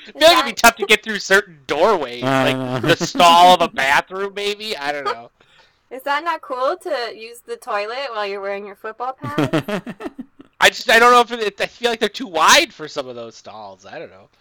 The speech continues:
Speaker 2: He has a very wide stance, Austin.
Speaker 1: Right, right.
Speaker 2: And his buddy there is Michael, who's, like, uh,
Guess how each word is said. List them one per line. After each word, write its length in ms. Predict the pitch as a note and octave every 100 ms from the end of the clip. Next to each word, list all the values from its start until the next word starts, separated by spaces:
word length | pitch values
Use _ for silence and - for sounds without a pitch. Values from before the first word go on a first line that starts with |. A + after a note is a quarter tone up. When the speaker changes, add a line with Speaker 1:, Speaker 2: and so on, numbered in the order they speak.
| G#3+
Speaker 2:
He 100 | B3
has 100 | D4
a 80 | D4
very 300 | G#3 G3 G3
wide 300 | F#3+ F3+ F3
stance, 460 | - G3+ G#3 F#3 -
Austin. 600 | C#3+ D3+ _ E3 E3 G#3+
Speaker 1:
Right, 340 | F#2 C3 B3 _ _
right. 360 | G#2+ E3 C4 _ _
Speaker 2:
And 220 | F#3+ F#3
his 100 | F3+
buddy 320 | F3+ G3 F#3+ G#3
there 220 | G3+ G3
is 140 | G#3 -
Michael, 680 | G3+ F3+ F3 - E3+ F3 F#3
who's, 200 | E3+ F3
like, 280 | E3+ E3+ -
uh, 300 | E3 D#3+